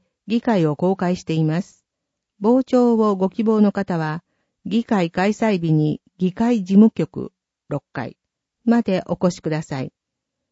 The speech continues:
議場での傍聴、本会議。委員会室での傍聴、常任委員会、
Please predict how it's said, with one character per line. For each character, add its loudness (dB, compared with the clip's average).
議 0
場 4
で 4
の 6
傍 0
聴、 -6
本 4
会 0
議。 -8
委 2
員 8
会 2
室 -8
で 2
の 2
傍 0
聴、 -4
常 6
任 8
委 6
員 6
会、 -8